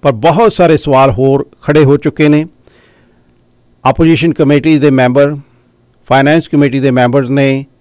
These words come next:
ਬਹੁਤ ਕੁਛ ਹੋਰ ਪ੍ਰਧਾਨ ਮੰਤਰੀ ਦੇ ਆਫਿਸ ਤੋਂ ਮੰਗ ਲਿਆ ਹੈ। ਕੁਐਸਚਨ ਦੇ ਵਿੱਚੋਂ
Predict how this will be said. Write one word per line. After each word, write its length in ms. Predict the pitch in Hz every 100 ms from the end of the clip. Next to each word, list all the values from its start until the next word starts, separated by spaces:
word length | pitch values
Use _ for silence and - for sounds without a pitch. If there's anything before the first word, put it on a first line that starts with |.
| _ _ -
ਬਹੁਤ 300 | 147 170 175
ਕੁਛ 380 | 160 151 - 135
ਹੋਰ 200 | 147 160
ਪ੍ਰਧਾਨ 320 | 151 135 123
ਮੰਤਰੀ 320 | 131 123 131
ਦੇ 140 | 135 139
ਆਫਿਸ 340 | 127 123 156 -
ਤੋਂ 300 | 143 135 127 _ -
ਮੰਗ 280 | 123 135 147
ਲਿਆ 260 | 151 143
ਹੈ। 220 | 139 143 - _ _ _ _ -
ਕੁਐਸਚਨ 360 | 151 - 170
ਦੇ 100 | 160
ਵਿੱਚੋਂ 460 | 147 147 147 139